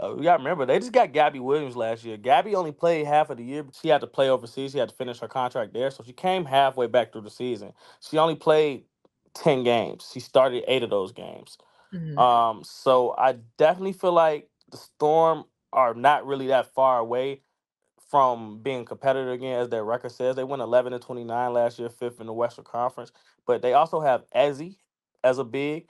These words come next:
Speaker 1: Ezzie can stretch the floor a little bit now. She shot thirty-eight percent from the three-point line last year. She shot a higher percentage than Jewell Loyd. Yes, she didn't take as many as Jewell, but she literally shot the highest three-point percentage in, on the Seattle Storm last year.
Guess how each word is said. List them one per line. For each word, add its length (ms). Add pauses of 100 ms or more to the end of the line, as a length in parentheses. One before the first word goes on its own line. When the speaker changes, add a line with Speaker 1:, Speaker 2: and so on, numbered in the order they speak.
(320)
Speaker 1:
Ezzie 340
can 140
stretch 380
the 80
floor 360
a 40
little 160
bit 160
now. 100
She 160
shot 340
thirty-eight 400
percent 340
from 100
the 80
three-point 420
line 240
last 280
year. 100
She 120
shot 220
a 60
higher 260
percentage 480 (240)
than 160
Jewell 320
Loyd. 240
Yes, 240
she 80
didn't 160
take 240
as 80
many 220
as 140
Jewell, 280
but 240 (260)
she 80
literally 280
shot 420
the 100
highest 540
three-point 320
percentage 460 (560)
in, 380 (200)
on 240
the 60
Seattle 380
Storm 360
last 320
year. 260